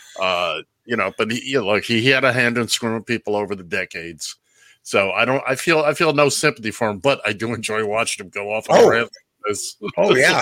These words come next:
Speaker 2: And who, and who knows, who knows Trump better?
Speaker 1: Uh, there's, there's his, uh, the, the accountant guy, Weinberg, Weisselberg, Weisselberg, who's, uh, <laughs> oh, this is gonna get good. This is gonna get good in the neighborhood.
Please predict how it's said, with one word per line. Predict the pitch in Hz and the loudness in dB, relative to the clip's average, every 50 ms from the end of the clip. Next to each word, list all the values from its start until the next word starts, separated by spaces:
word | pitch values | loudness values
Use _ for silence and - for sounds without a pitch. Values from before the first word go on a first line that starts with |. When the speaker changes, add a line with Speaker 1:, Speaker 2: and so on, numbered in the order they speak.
| - 127 | 0 0
Speaker 2:
And | 135 143 131 - | 0 2 2 2
who, | 190 214 214 | 2 2 4
and | 180 156 156 147 | 4 4 4 4
who | 147 190 220 | 2 2 2
knows, | 202 185 175 180 185 185 - 139 | 4 6 6 6 6 4 2 0
who | 143 180 190 | -2 -2 0
knows | 170 170 160 156 139 - | 0 0 0 0 -2 -2
Trump | - - 165 151 139 - - | -2 0 0 0 -2 -4 -4
better? | 143 160 135 104 - - - - - - - - - - - _ _ _ _ - - - - - _ _ _ _ - | -2 0 0 -2 -2 -6 -12 -20 -20 -20 -20 -20 -20 -20 -20 _ _ _ _ -18 -18 -18 -20 -20 _ _ _ _ -2
Speaker 1:
Uh, | 123 120 120 117 113 113 110 107 92 | 0 2 2 2 4 4 2 2 2
there's, | - 127 123 123 113 - 127 127 - | 0 0 2 0 -2 -4 -8 -6 -2
there's | - 120 120 120 117 - | 0 0 2 0 0 -2
his, | 131 120 110 101 113 | -2 -4 -2 -2 0
uh, | 113 110 107 107 104 95 92 101 101 95 82 | 0 2 2 2 0 -2 -2 -4 -6 -8 -8
the, | - 98 101 98 - | -10 -12 -12 -10 -6
the | - 117 | -4 -4
accountant | 107 - - 123 123 143 131 123 110 90 | -4 -2 -2 -2 -2 -2 -4 -8 -4 -2
guy, | 104 92 80 82 82 - _ | -2 -2 -2 -4 -8 -14 _
Weinberg, | 92 95 107 117 127 127 92 98 92 85 78 - - - _ _ _ _ _ _ _ _ _ _ _ _ _ _ _ - | -8 -6 -4 -4 -4 -4 -4 -6 -6 -6 -8 -12 -18 -20 _ _ _ _ _ _ _ _ _ _ _ _ _ _ _ 0
Weisselberg, | 120 143 156 - 156 127 101 110 92 80 - _ _ _ _ _ - | 0 2 2 2 0 2 2 0 -2 -2 -6 _ _ _ _ _ -2
Weisselberg, | 120 123 147 151 - 156 127 98 110 95 87 85 85 - | 0 0 0 2 2 0 2 2 0 -2 -2 -4 -6 -4
who's, | - 139 117 123 117 - 120 | -2 -2 0 0 0 0 0
uh, | 117 113 110 110 120 - - _ _ _ _ _ _ | 2 2 4 2 2 0 -6 _ _ _ _ _ _
<laughs> | - - - _ _ - 147 - - _ - | -16 -16 -16 _ _ -6 -6 -6 -6 _ -8
oh, | 135 143 143 139 135 139 | -6 -4 -2 -2 -4 -4
this | 147 160 147 | -6 -6 -8
is | - | -8
gonna | - - 127 131 240 | -8 -8 -10 -10 -8
get | 214 233 113 208 - _ | -8 -8 -8 -8 -10 _
good. | - 127 135 147 151 175 160 151 143 139 _ _ _ - - 120 104 - _ - | -6 -2 0 0 2 2 0 0 -2 -8 _ _ _ -20 -20 -20 -20 -20 _ -8
This | 135 135 | -6 -2
is | |
gonna | 123 135 120 113 | 0 2 0 2
get | 98 104 101 82 82 | 0 -2 -2 -2 -4
good | 110 120 131 143 | -2 -2 -2 0
in | 147 | -2
the | 143 135 | -4 -2
neighborhood. | 131 123 120 120 107 107 95 98 101 90 82 78 | 0 0 2 2 2 2 2 2 0 -4 -6 -10